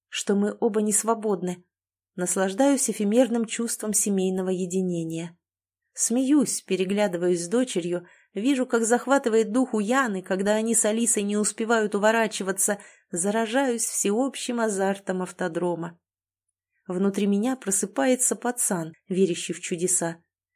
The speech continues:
в то, что происходящее действительно сблизит нас с Яной, что ещё не всё потеряно, и у нас есть шанс. Ровно до того момента, пока не звучит резкий звонок,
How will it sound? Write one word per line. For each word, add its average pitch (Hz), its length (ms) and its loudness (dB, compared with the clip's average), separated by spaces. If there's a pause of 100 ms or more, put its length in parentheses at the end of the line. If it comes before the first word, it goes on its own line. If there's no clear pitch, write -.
(120)
в - 140 -20
то, 254 180 4
что - 240 -4
происходящее 208 920 0
действительно 226 720 -2
сблизит 196 540 2
нас 196 260 0
с - 60 0
Яной, 180 540 0 (200)
что - 280 -6
ещё 180 260 -2
не 208 120 0
всё 240 280 0
потеряно, 214 720 0 (320)
и 180 100 -4
у 175 100 0
нас 180 400 -2
есть 170 260 -4
шанс. 190 500 -2 (760)
Ровно 285 380 6
до 202 100 -2
того 185 240 2
момента, 220 580 -2 (280)
пока 294 280 2
не 339 120 6
звучит 233 520 2
резкий 226 400 2
звонок, 190 560 0